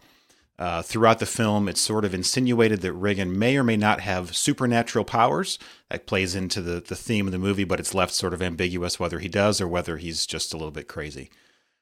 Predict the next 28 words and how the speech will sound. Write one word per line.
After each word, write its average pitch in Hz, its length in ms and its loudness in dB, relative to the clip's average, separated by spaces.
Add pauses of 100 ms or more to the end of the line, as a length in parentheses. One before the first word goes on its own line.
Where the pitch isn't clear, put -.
(180)
Also, 113 320 4
throughout 104 300 2
the - 80 -8
film, 104 260 -2
he's 95 220 -4
antagonized 98 880 0
by 92 220 0
this 87 260 -2
inner 113 380 2
voice, 95 580 2
this - 220 -2
inner 104 240 0
critic 110 520 0 (380)
of 101 580 2
the 101 120 0
Birdman, 104 600 4
who 101 120 -4
he 85 120 -2
played 92 300 0
in 90 80 -4
those 85 160 -4
previous 87 400 -4
films, 92 400 -4
who 92 80 -8
sort 87 240 -6
of 78 140 -10
mocks 107 380 2
him 101 340 0